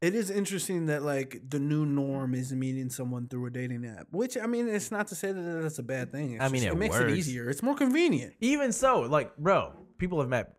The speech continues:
Speaker 2: on Facebook beforehand. People have met on Instagram beforehand. Now that we have really good dating apps, it doesn't make any difference. It just kinda, like,
Speaker 1: Truly doesn't.
Speaker 2: we're here for the same point rather than, like, not knowing.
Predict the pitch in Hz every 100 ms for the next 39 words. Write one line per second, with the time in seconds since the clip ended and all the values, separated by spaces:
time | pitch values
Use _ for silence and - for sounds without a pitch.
0 | - 101 - 180 - 202 185 190 196 202
1 | 196 196 196 - 131 117 107 104 98 85
2 | 156 185 160 180 180 170 175 180 180 170
3 | 123 131 139 131 123 120 90 101 147 143
4 | 139 123 123 131 127 127 123 - 151 196
5 | 170 160 - 151 170 - 160 101 78 156
6 | - 92 67 104 120 127 156 151 117 101
7 | 92 226 156 151 131 135 156 151 117 104
8 | 147 131 101 - - 175 151 107 123 123
9 | 117 113 107 92 101 113 - 85 92 127
10 | 101 55 50